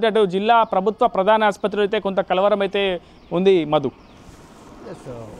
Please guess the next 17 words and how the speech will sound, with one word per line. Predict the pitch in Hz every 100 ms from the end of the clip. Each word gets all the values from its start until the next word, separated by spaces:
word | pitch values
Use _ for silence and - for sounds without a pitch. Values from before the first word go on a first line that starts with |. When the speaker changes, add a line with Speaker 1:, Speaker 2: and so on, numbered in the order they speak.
| - - - -
Speaker 2:
అంటే | - 269 285
మొత్తం | 233 - 285
ఓవరాల్గా | 254 294 294 277 208
భద్రాద్రి | 180 202 247 285 269 285
కొత్తగూడానికి | - 254 262 240 247 240 226
సంబంధించి | 220 208 214 202 180
చూస్తే | 170 147
ఎంతమంది | 156 196 277 277 262 262 262 254 _ _ _ -
ఈ | 226 233 226 120
డాక్టర్లు | 196 233 277 254 240
ఉన్నారు, | 240 233 226 247 -
వేతనాలకు | 170 202 226 220 214
సంబంధించినటువంటి | 180 196 202 202 196 196 185
విషయంలో | 180 190
ఆందోళన | 175 196 196 185
చెందుతున్నటువంటి | 175 185 175 165
పరిస్థితి, | 160 165 247